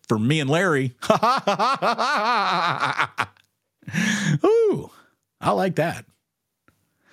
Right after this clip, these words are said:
So we are gonna get into Club Plus, and then we are going to hop on the AMP app. It is going to be a little, a bit abbreviated because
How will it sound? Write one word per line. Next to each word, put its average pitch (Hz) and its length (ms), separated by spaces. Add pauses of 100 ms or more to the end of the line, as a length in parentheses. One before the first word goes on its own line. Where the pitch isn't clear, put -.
(400)
So 190 400
we 214 200
are 226 80
gonna 214 180
get 190 260
into 170 440
Club 135 280
Plus, 110 400 (120)
and 143 160
then 220 320
we 185 140
are 180 100
going 170 220
to 123 60
hop 151 280
on 127 160
the 123 160
AMP 135 280
app. 90 360
It 139 120
is 143 120
going 170 220
to 165 60
be 170 80
a 151 60
little, 196 320
a 160 80
bit 160 360
abbreviated 135 1160
because 151 480